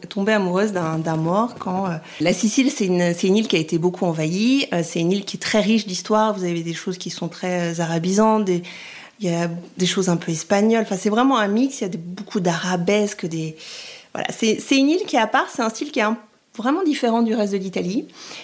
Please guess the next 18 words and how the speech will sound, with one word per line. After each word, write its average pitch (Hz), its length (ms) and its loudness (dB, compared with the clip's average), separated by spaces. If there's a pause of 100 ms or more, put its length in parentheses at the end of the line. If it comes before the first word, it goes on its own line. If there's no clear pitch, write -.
Et 202 80 2
cette 240 240 2
histoire, 269 260 2
du 240 120 4
coup, 240 160 -4
de, 190 520 2
de 180 100 0
cette 208 200 0
Sicilienne 233 500 2
qui 320 100 0
était 202 180 0
tombée 226 240 2
amoureuse 202 320 0
d'un 170 120 -2
mort, 214 300 2
sauf 220 180 -4
qu'un 180 200 -2
jour, 262 420 0